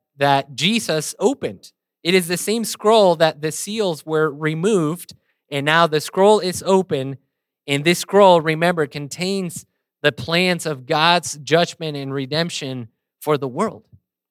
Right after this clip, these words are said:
And so some people have argued, and I think I agree with them, that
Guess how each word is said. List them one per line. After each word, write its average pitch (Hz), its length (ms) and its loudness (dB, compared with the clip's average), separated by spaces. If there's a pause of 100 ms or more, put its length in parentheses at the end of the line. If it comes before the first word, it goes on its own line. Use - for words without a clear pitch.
And 139 160 -2
so 160 400 4 (840)
some 139 220 -6
people 165 240 2
have 151 160 2
argued, 165 500 2
and 139 140 -2
I 135 140 -2
think 165 240 -8
I 151 240 0
agree 139 340 -4
with 226 140 -2
them, 135 240 -4 (400)
that 139 380 2